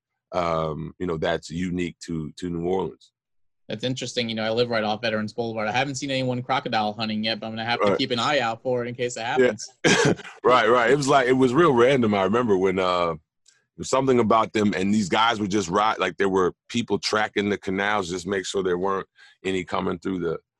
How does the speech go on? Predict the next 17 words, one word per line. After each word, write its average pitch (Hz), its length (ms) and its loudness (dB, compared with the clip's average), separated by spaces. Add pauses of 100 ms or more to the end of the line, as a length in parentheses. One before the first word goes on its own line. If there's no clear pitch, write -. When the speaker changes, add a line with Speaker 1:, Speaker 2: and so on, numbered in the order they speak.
(340)
Speaker 1:
uh, 67 240 -8 (280)
you 90 100 -14
know, 73 200 -12
through 92 140 -6
the - 80 -12
pipes - 360 -6
or 76 60 -12
whatever. 71 340 -8
So - 140 -10
it 85 40 -6
was, 82 180 -10
um, 78 360 -6 (100)
again, 107 260 -2
something 110 380 -2
that's 95 180 -4
just - 180 -10
quirky 90 600 -2